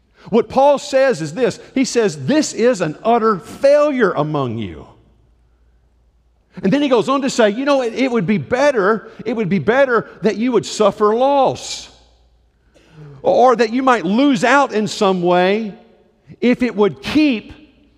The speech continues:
from the church having its witness diminished or defamed before an unbelieving world." What Paul is telling us is this.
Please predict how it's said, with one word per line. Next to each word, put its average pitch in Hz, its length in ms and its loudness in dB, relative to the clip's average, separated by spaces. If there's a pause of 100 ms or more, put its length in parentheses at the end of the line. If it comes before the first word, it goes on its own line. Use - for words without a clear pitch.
(500)
from 214 180 0
the 180 100 -2
church 254 540 2
having 214 420 -2
its 160 240 -8
witness 170 1300 -4 (420)
diminished 190 1000 -2 (600)
or 190 120 4
defamed 202 1080 -2 (220)
before 220 320 0
an 185 80 -6
unbelieving 180 680 -2
world." 226 540 -8 (2250)
What - 160 -8
Paul - 320 0
is 143 120 -6
telling 226 360 -2
us 135 160 -6
is 139 160 -6
this. - 540 -8